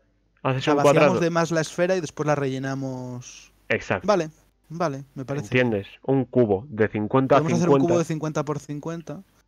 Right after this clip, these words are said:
Speaker 2: Vale, pues vete al centro y, Marino, cuéntame tú ese cubo.
Speaker 1: Es que creo que va a ser mucho más sencillo. Claro, es, el, el centro del caso es que es cuadrado. Ese es el problema.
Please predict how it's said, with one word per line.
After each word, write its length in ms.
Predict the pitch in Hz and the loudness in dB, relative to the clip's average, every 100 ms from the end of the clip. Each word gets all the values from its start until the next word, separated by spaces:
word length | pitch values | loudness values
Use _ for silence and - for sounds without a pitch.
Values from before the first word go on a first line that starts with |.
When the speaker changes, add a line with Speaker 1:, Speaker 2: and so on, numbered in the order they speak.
| _ _ _ 165 | _ _ _ -2
Speaker 2:
Vale, 180 | 139 | -2
pues 220 | 127 127 - - | -2 -8 -16 -20
vete 220 | 151 156 170 | -6 0 0
al 80 | |
centro 400 | - 196 190 190 | 0 -4 -2 -4
y, 80 | 180 | -4
Marino, 260 | 147 143 151 | -4 -4 -4
cuéntame 340 | 147 147 151 | -6 -6 -6
tú 100 | 143 | -8
ese 120 | 131 131 | -10 -12
cubo. 260 | 117 117 - _ _ _ - | -14 -16 -20 _ _ _ -12
Speaker 1:
Es 140 | 120 | -6
que 140 | - 123 | -2 2
creo 180 | 127 120 | 2 4
que 100 | 135 | 4
va 80 | |
a 40 | 123 | 4
ser 180 | 120 104 | 0 -2
mucho 400 | 104 104 - 98 | 0 0 -2 -6
más 180 | 95 | -6
sencillo. 400 | 95 92 107 98 | -6 -8 -6 -6
Claro, 280 | - 120 101 | 2 2 4
es, 120 | 101 - - | 0 -4 -6
el, 240 | 110 - | -6 0
el 120 | 113 | 0
centro 320 | - 156 175 170 | 2 0 4 4
del 260 | 151 147 - | 4 -4 -6
caso 260 | - 151 160 | 0 0 0
es 80 | - | -4
que 80 | |
es 80 | 147 | -4
cuadrado. 420 | - 101 98 98 - | 0 0 0 -4 -8
Ese 140 | 131 139 | -10 -10
es 120 | 117 | -8
el 100 | 104 | -10
problema. 540 | - - - - - | -10 -12 -12 -12 -18